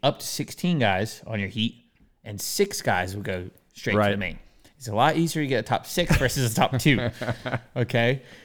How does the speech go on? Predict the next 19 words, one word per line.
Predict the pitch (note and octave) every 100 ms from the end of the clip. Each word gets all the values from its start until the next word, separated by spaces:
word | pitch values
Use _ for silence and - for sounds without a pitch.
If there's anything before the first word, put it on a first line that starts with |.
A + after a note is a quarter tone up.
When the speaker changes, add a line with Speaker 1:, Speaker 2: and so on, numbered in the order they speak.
| - -
Speaker 1:
And | B2 B2
then, | B2+ B2
uh, | A#2+
now | A#2 C3 D3
we | D3
have | C3 A#2 A2+ A2+ - -
two | - G#3
semi | G#3 F3+ D3+ G#2+
races, | F2+ - B2 -
Speaker 2:
Yep. | A2 A2+
Speaker 1:
which | -
is | G#2+
weird, | F#2+ F2+ A2
okay? | G#2+ G#2+
So | -
you |
have | G2 -
two | A#3+
semis. | - A2 F#2 A2+